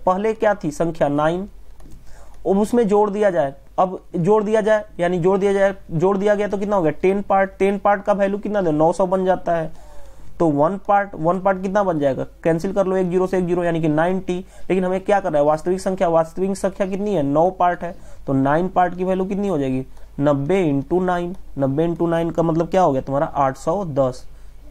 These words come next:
ये तुम्हारा क्या हो जाएगा संख्या, वास्तविक संख्या, ये तुम्हारी आंसर हो जाएगा। नेक्स्ट क्वेश्चन देखो, नेक्स्ट क्वेश्चन कह रहा है कि अगर किसी संख्या को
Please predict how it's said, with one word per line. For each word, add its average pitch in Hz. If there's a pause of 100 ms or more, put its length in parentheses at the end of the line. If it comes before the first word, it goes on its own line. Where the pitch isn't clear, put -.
(140)
ये 143
तुम्हारा 160
क्या 202
हो 202
जाएगा 135
संख्या, 139
वास्तविक 135
संख्या, 135
ये 160
तुम्हारी 131 (120)
आंसर 135
हो 123
जाएगा। 123 (400)
नेक्स्ट 165
क्वेश्चन 196
देखो, 175 (440)
नेक्स्ट 208
क्वेश्चन 202
कह 190
रहा 196
है 202
कि 214 (120)
अगर 175
किसी 220
संख्या 190
को 190